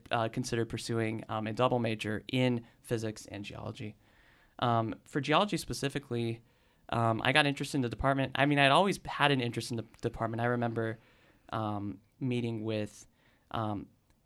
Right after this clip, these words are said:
I might have met with my, um, undergraduate advisor and, um, mentor, postgraduate, um,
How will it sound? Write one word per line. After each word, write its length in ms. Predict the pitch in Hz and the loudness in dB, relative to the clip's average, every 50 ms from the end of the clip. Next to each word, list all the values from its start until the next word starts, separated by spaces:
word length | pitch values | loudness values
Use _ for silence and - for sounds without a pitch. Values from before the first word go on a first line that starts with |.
| _ _ - | _ _ -4
I 80 | - 156 | -4 -2
might 180 | 160 196 233 285 | 0 0 0 0
have 100 | 262 190 | 0 0
met 200 | 165 165 160 135 | 0 0 0 2
with 300 | 135 147 143 127 135 - _ - | 2 2 2 2 -2 -8 _ -6
my, 460 | 135 135 131 127 127 123 120 - - - _ _ _ _ _ _ _ _ _ - | -2 0 2 2 4 2 2 0 -4 -10 _ _ _ _ _ _ _ _ _ -6
um, 360 | 131 120 117 110 110 107 - - - | -4 -2 -2 -2 -4 -6 -4 -2 0
undergraduate 480 | 170 202 214 208 175 170 165 170 165 147 | 0 2 2 4 4 4 4 2 0 0
advisor 440 | 139 143 143 139 127 139 139 135 | 2 2 2 2 2 0 -2 -2
and, 500 | 123 - 127 123 120 117 113 113 113 - - - | -2 -2 -2 -2 -2 -2 -4 -4 -8 -10 -12 -10
um, 380 | 117 117 110 110 110 107 - - _ _ _ _ _ _ _ _ - - - - - - - - - | -8 -6 -6 -6 -6 -8 -10 -14 _ _ _ _ _ _ _ _ -20 -20 -20 -20 -20 -20 -20 -10 -2
mentor, 480 | 131 143 143 143 143 - 143 135 127 123 | 0 2 2 2 0 -2 -2 -2 -2 -2
postgraduate, 1000 | - - 147 147 143 143 - - - - 123 117 117 113 - 113 110 107 - _ _ - | -2 -2 -2 -2 -2 -2 -6 -14 -12 -8 -4 -4 -4 -4 -4 -6 -8 -8 -10 _ _ -12
um, 320 | 120 113 110 110 107 104 | -10 -8 -6 -8 -8 -10